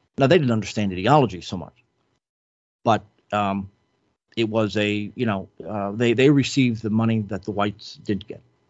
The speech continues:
They, um, you know, uh, you know, Karl Marx worked for the, the, uh, major media.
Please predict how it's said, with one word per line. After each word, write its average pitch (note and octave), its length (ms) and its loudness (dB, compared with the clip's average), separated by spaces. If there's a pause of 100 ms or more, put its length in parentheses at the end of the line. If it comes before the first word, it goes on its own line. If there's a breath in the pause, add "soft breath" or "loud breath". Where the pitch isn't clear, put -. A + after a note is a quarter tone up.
(800)
They, G#2+ 260 0
um, G2+ 320 0 (280)
you A2 140 -2
know, F2+ 180 -6 (680)
uh, F#2+ 220 -2 (760)
you A2 80 -4
know, F#2 40 -8
Karl C3 200 4
Marx A#2+ 340 6
worked A2+ 220 2
for G#2+ 300 0
the, G#2 100 -6
the, G#2+ 420 -2
uh, G#2 180 0
major A2+ 360 0
media. C3 300 0